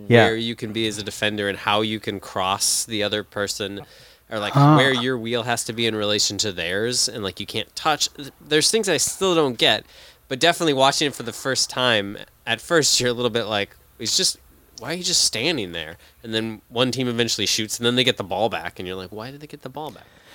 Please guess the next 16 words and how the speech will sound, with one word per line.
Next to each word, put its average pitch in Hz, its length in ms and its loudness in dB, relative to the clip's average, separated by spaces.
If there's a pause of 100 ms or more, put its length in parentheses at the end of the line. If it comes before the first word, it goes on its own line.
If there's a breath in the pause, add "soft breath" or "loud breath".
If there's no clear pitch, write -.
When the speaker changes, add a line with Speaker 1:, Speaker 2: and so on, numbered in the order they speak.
(120)
Speaker 1:
And 147 140 4
the 151 60 6
ball 185 460 4
Speaker 2:
There's - 200 -12
stuff - 160 -4
I - 20 -2
Speaker 1:
has 156 160 6
Speaker 2:
don't 143 100 0
Speaker 1:
no 165 120 6
Speaker 2:
know. 147 40 6
Speaker 1:
bounce. 104 520 0 (640)
And 143 120 4
the 139 60 8
ball 190 300 6
seems 147 340 4
hard 156 760 4